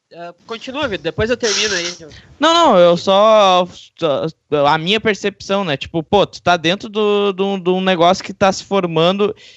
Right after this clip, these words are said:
Speaker 2: e, e, e, obviamente, c-, é, aquilo ia marcar alguma geração, porque tu via pessoas seguindo aquele movimento,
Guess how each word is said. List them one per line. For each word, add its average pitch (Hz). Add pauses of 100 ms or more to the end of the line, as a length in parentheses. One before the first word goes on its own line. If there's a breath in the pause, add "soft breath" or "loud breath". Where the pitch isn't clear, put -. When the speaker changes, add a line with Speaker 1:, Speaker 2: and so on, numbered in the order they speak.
(100)
Speaker 2:
e, 190
e, 175 (580)
e, 180
obviamente, 202 (120)
c-, 143
é, 135 (480)
aquilo 196
ia 208
marcar 214
alguma 170
geração, 135
porque 135
tu 160
via 156
pessoas 175
seguindo 170
aquele 160
movimento, 156